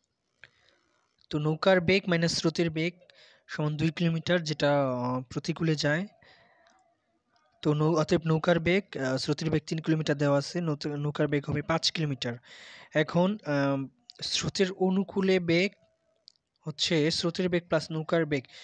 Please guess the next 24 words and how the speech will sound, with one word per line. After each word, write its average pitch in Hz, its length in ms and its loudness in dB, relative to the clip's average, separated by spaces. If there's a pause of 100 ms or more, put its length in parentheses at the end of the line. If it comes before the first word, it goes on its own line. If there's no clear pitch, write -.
(220)
দুটোর 160 200 -2
একসাথে 160 380 0
কাজ - 260 -2
করবে 165 280 -2
আট - 200 -4
কিলোমিটার, 147 380 -4
মানে 135 260 -6
এই 160 160 2
আট 156 180 0
কিলোমিটার 170 380 -4
যাবে 170 380 0 (1120)
এক 170 200 2
ঘন্টায়, 127 460 -6 (1160)
তাহলে 156 240 2
বত্রিশ 160 400 0
কিলোমিটার 170 400 -2
যাবে 165 360 2 (140)
হচ্ছে 180 460 -6 (680)
চার 160 280 0
ঘন্টায়। 123 440 -8 (640)
এটাই 160 200 0
এই 156 60 2
প্রশ্নের 160 440 -2
উত্তর। - 300 -10